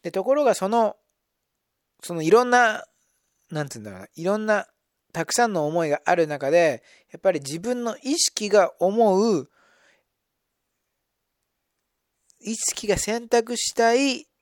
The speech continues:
えー、思いっていうのが、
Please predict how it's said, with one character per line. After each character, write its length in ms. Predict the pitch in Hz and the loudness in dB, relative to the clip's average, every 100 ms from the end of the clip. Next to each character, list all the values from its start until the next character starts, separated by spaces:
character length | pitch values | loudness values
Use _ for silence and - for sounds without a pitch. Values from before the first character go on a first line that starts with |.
| - | -4
え 440 | 135 131 127 127 | 0 2 0 -4
ー、 120 | - _ _ _ _ _ _ _ _ _ _ _ _ _ _ _ _ - _ _ 127 | -12 _ _ _ _ _ _ _ _ _ _ _ _ _ _ _ _ -20 _ _ -6
思 220 | 151 170 | -2 -2
い 40 | |
っ 40 | 139 | -2
て 180 | - | -8
い 40 | 123 | -8
う 20 | |
の 80 | 123 | 0
が、 240 | 160 120 | 0 -2